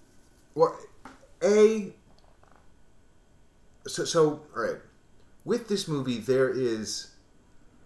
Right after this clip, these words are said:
an interesting mix of whimsy with hard drama. There are, like, kids who are homeless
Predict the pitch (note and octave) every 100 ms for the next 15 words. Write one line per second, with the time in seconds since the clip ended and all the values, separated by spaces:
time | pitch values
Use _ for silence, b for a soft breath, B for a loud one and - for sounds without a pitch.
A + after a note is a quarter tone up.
0 | _ - - - - _ _ _ _ D3+
1 | C#3 D#3 E3+ F#3+ G3 - - D#3 C3+ B2+
2 | B2+ B2 - - - - A#2+ A#2 A2 -
3 | - _ - F#2+ B2 C#3 C#3+ - G#2+ G2+
4 | G2 - G#2+ G#2 F#2+ - - b b b
5 | _ - - - - - G#2 A2+ B2 B2
6 | B2 B2 A#2+ A2+ G#2 F#2+ - - b b
7 | b b - - G2+ F#2+ D#2 B1 - b
8 | b b b - B2 C#3 C3 B2+ A2+ G2
9 | - - - - - F#3+ F3+ E3 - -
10 | - - F#3 E3+ D#3 C#3 C#3 C3+ B2 A2+
11 | G#2 - -